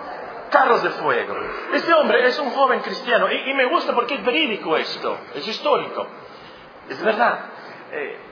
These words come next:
este joven, eh, las Olimpiadas de mil novecientos veinticuatro en París, tenía la oportunidad de ganar la carrera, pero era domingo, era domingo,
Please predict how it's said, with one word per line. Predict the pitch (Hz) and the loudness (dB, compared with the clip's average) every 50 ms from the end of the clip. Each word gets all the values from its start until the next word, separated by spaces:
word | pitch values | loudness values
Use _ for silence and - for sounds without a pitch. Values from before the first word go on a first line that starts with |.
| - - - 151 180 185 | -20 -14 -6 -4 -2 0
este | 202 202 262 254 | 0 2 2 2
joven, | 262 269 240 196 156 147 143 | 4 4 4 4 2 0 0
eh, | 127 143 151 - 156 | -4 -6 -8 -6 -2
las | 170 202 - | 0 0 2
Olimpiadas | 233 226 220 226 262 277 262 254 - | 2 0 0 0 2 2 2 4 2
de | 220 214 | 2 0
mil | 233 226 | 2 2
novecientos | 330 320 294 - - 202 | 2 2 2 2 0 0
veinticuatro | 196 196 190 190 - - 202 196 180 - 160 156 | 0 -2 -2 -4 0 2 4 4 4 4 2 2
en | 147 147 | 0 0
París, | 143 170 156 147 127 104 - - - - - - - - - - - - - - - - - | 0 0 0 0 -2 -4 -8 -10 -12 -14 -14 -16 -16 -16 -16 -16 -14 -16 -16 -16 -16 -10 -6
tenía | 170 220 269 | -2 0 2
la | 262 240 | 2 2
oportunidad | 202 - 190 - 190 185 180 180 180 170 | 2 2 0 0 0 -2 0 0 0 2
de | 160 156 | 2 0
ganar | 151 147 143 135 120 107 104 104 - 110 | 0 0 0 2 2 2 0 -2 -2 -4
la | 120 127 | -4 -4
carrera, | 131 127 127 131 123 117 110 101 - - - - - - - - - - - - - - - - - 165 | -4 -4 -4 -4 -4 -2 -4 -4 -6 -8 -12 -18 -20 -20 -20 -20 -20 -20 -20 -20 -20 -20 -20 -14 -6 -2
pero | 180 185 208 190 165 160 156 151 143 135 135 - - - - - | 2 4 4 6 6 6 6 6 4 2 0 -2 -8 -10 -10 -6
era | 135 165 165 | -2 -2 0
domingo, | 175 185 185 196 185 160 - - 98 95 - - - - - - - - - - - - - - - - - - - - - - - - - - - | 0 0 -2 -2 -6 -8 -8 -10 -10 -12 -12 -16 -20 -20 -20 -20 -20 -20 -20 -20 -20 -20 -20 -20 -20 -20 -20 -20 -20 -20 -20 -20 -20 -20 -20 -18 -14
era | - 135 147 165 | -8 -6 -6 -4
domingo, | 156 156 147 127 107 - - - | -4 -6 -6 -8 -12 -14 -16 -16